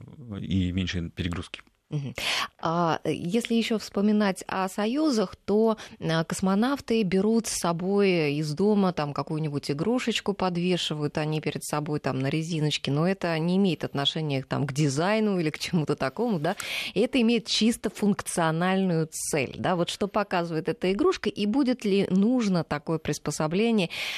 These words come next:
Speaker 2: на Федерации, или это уже как символ такой?
Speaker 1: Ну, это скорее символ, потому что, ну, конечно же, м,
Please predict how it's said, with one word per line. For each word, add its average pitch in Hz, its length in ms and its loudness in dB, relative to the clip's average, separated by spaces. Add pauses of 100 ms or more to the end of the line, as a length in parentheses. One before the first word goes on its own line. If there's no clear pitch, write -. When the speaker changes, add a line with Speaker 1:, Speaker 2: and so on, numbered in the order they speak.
(140)
Speaker 2:
на 175 380 2 (140)
Федерации, 185 720 0
или 349 220 2
это 269 140 -2
уже 254 160 0
как 247 240 -4
символ 170 500 0
такой? 101 400 -6 (440)
Speaker 1:
Ну, 123 220 2
это 113 180 -2
скорее 110 280 0
символ, 107 400 0
потому 92 400 -2
что, - 200 -2
ну, 92 120 0
конечно 98 340 0
же, 90 720 0
м, 92 560 -4